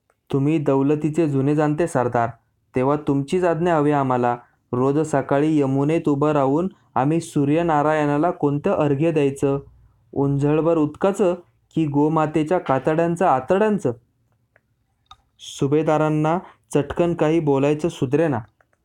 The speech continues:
दादासाहेबांची छर्या लालेलाल झालेली होती. "काकासाहेब, तुमच्या धर्मपुत्राचे प्रताप पाहिलेत का? सारी छावणी आम्हाला छितू करायला लागली आहे.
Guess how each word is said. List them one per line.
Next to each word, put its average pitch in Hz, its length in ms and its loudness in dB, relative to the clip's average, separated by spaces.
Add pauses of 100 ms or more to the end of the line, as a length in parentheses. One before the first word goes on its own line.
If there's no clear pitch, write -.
(440)
दादासाहेबांची 143 1400 -2 (360)
छर्या 151 360 0
लालेलाल 147 680 2
झालेली 127 360 0
होती. 117 320 -2 (1700)
"काकासाहेब, 156 640 0 (420)
तुमच्या 135 300 -2
धर्मपुत्राचे 139 800 -2
प्रताप 160 440 -2
पाहिलेत 190 260 2 (100)
का? 135 100 2 (440)
सारी 135 420 0
छावणी 127 340 -2
आम्हाला 151 340 2 (160)
छितू 143 300 -2
करायला 151 400 0
लागली 143 320 0
आहे. 131 220 0